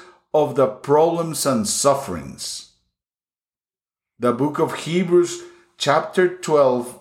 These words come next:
verse eleven says, "For indeed no discipline at present seems to be a cause of joy, but of sorrow. But afterward it yields the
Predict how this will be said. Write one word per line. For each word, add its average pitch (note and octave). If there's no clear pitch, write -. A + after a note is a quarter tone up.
verse D3
eleven C#3
says, -
"For D3
indeed C#3
no E3+
discipline C3+
at A2
present B2+
seems A3+
to E3
be D3
a C3
cause C3+
of A2+
joy, F2
but B2+
of C3
sorrow. D#2+
But G#2
afterward F#3
it A#2+
yields D3+
the A#2+